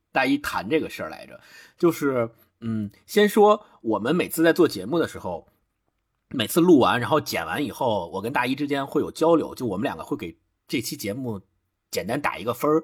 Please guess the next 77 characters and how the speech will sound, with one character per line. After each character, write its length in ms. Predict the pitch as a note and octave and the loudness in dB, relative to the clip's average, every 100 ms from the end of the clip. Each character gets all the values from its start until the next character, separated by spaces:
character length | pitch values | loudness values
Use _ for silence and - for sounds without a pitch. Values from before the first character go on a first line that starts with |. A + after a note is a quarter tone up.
| - | -2
有 120 | A2+ | 0
可 140 | C3+ - | 0 0
能 140 | F#2 | -6
比 100 | A2 | -8
如 120 | F2 | -10
七、 260 | G2+ - - | -8 -8 -8
七 160 | - B2+ | -10 0
点 180 | A#2+ | 2
五、 220 | B2+ - - | 2 -2 -4
八、 200 | A2+ A2+ | 0 0
八 240 | - B2 | 0 -2
点 180 | A#2+ F#2+ | 0 -2
几， 240 | - A2+ - | -4 -18 -14
就 140 | G#2+ | -12
是 140 | F#2+ F2 _ _ _ _ _ | -12 -14 _ _ _ _ _
这 120 | - | -8
种 120 | F#2 | -8
分 200 | E2+ D#3+ | -4 -2
数。 240 | E3 - - - - - | -2 -4 -10 -14 -20 -16
然 100 | - | -4
后 180 | D3 D3 | 2 2
这 160 | C#3+ G3+ | 4 4
种 100 | C3 | 4
分 180 | F3 F3+ | 2 4
数 120 | D3+ | 2
我 80 | F#2 | 0
们 80 | |
两 140 | C3+ A2+ | 0 -2
个 80 | A#2+ | -2
打 140 | G#2 | -2
完 100 | G#2+ | -2
之 80 | D3+ | -2
后， 60 | |
我 40 | D3 | -2
们 60 | |
两 140 | A2 A2 | -2 -4
个 40 | |
会 140 | E2 D#3+ | 2 0
有 100 | - | 0
交 280 | - D#3+ | 2 2
流， 260 | D3+ B1 B1+ - - | 2 -2 -12 -18 -8
我 80 | G2 | -4
们 60 | |
两 140 | C#3 F#2 | -2 -2
个 60 | |
会 160 | - D3+ | -2 -2
说， 200 | - C#3 | 0 0
说， 140 | C#3+ | 2
哎， 100 | D#3 | 4
为 100 | D#3 | 4
什 100 | A#2+ | 0
么 40 | B2 | -2
这 160 | D3 | 2
期 160 | D3 - | 2 0
比 140 | B2 | -6
上 180 | - D3+ | -2 -2
一 40 | G#2+ | -2
期 180 | - A2+ | -6 -4
高， 320 | C3 C3+ C#3+ | 0 0 0
这 140 | D3 | -4
期 160 | A#2 C3 | -2 -4
比 140 | F#2 | -6
上 200 | - C3 | -4 -4
一 40 | G2+ | -4
期 160 | B2+ | -8
低， 280 | B2 D#3+ F3 _ _ - | -4 -4 -4 _ _ -10
我 80 | G2 | -6
们 120 | G2 | 2
会 120 | D3 | 2
有 80 | F#2 | 2
这 100 | A2+ | -4
样 100 | F#2+ | -6
的 120 | E2+ | -8
一 100 | E2+ | -10
个 320 | A2 F#2+ E2 _ _ - | -8 -8 -8 _ _ -6
沟 140 | C3+ | -4
通。 260 | B2 C#3+ | -2 -2